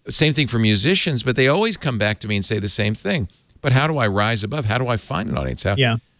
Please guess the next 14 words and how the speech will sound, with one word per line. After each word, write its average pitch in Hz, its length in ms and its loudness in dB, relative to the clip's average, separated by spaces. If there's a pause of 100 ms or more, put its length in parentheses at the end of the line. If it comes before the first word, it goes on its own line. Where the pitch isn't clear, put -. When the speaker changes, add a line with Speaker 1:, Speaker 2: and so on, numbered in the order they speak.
(120)
Speaker 1:
you 107 80 -4
know, 101 80 2
Speaker 2:
That's, 156 200 2
Speaker 1:
ev- 156 140 2
Speaker 2:
I 185 100 0
mean, 190 340 2
I 160 140 -4
remember 139 880 -2
w-, 139 240 -4
like 143 260 0
when 147 140 6
blogging 139 400 2
first 131 200 -4
got, 127 180 0